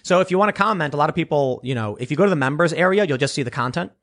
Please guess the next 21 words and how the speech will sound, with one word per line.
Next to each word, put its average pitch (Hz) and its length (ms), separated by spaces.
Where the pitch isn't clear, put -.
But 156 120
if 156 100
you 151 100
actually 160 600
click - 420
the 127 80
title 175 500
or 147 440
on 127 60
the 123 80
front 131 200
page, 147 240
click 131 160
it, 113 100
you'll 123 80
see 135 140
the 113 80
comment 139 340
section, 117 340
and 110 120
that 135 180